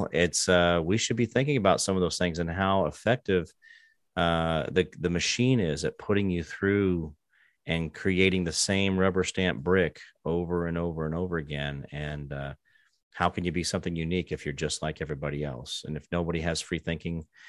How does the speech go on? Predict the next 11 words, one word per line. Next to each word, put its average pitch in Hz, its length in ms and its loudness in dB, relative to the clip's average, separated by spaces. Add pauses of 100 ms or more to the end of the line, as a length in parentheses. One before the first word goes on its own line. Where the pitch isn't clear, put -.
(340)
nobody 85 320 0
has 82 220 0
controversy, 82 680 -2
nobody 78 260 -2
has 76 140 -4
anything, 78 380 -4
then 73 120 -6
you 76 80 -6
become, 76 600 -6 (580)
uh, 73 300 -6 (160)
actually, 87 560 2